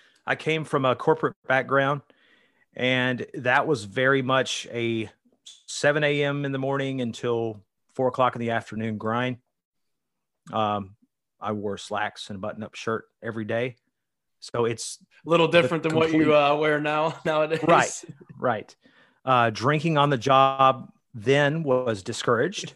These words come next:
Speaker 2: <laughs>
Speaker 1: strongly by H R, and now it's almost kind of encouraged by the band. So
Speaker 2: <laughs> It's almost
Speaker 1: yeah,
Speaker 2: like you probably don't
Speaker 1: completely.
Speaker 2: have much of a choice.
Speaker 1: Right, right. It's like, "You're taking a shot, Chris. Come on,
Speaker 2: <laughs>
Speaker 1: showtime."
Speaker 2: So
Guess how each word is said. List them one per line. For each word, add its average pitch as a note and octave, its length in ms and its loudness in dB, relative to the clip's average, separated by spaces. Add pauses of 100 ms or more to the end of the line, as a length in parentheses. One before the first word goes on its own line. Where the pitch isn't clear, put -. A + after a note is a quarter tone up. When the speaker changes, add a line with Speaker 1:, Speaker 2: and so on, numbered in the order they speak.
(120)
Speaker 2:
<laughs> - 120 -6
Speaker 1:
strongly B2 480 0
by A#2+ 200 0
H A#2+ 280 -2
R, C3+ 320 2 (500)
and A#2+ 220 2
now D3+ 220 4
it's D3 120 0
almost C#3+ 300 0
kind C3 160 0
of A#2+ 100 -2
encouraged A#2+ 720 -2 (320)
by A2+ 100 -6
the A#2 60 -6
band. A2 380 0 (880)
So A#2+ 380 2
Speaker 2:
<laughs> - 40 -20
It's C3+ 140 -8
almost F#3+ 220 2
Speaker 1:
yeah, E3+ 60 4
Speaker 2:
like D3+ 140 0
you D3 60 2
probably E3 260 2
don't D3 120 2
Speaker 1:
completely. C#3 200 0
Speaker 2:
have B2 60 -10
much C3+ 180 -4
of A2+ 80 -12
a - 40 -18
choice. C3 600 -4 (680)
Speaker 1:
Right, D3 300 4 (100)
right. A2 120 -12
It's C3+ 160 -4
like, C3+ 200 0
"You're E3 140 -4
taking A2+ 340 -2
a G2 60 -8
shot, G2+ 260 -4
Chris. - 260 -6
Come C3+ 140 -2
on, - 120 -6
Speaker 2:
<laughs> - 260 -16
Speaker 1:
showtime." - 460 0 (1160)
Speaker 2:
So D#3+ 560 6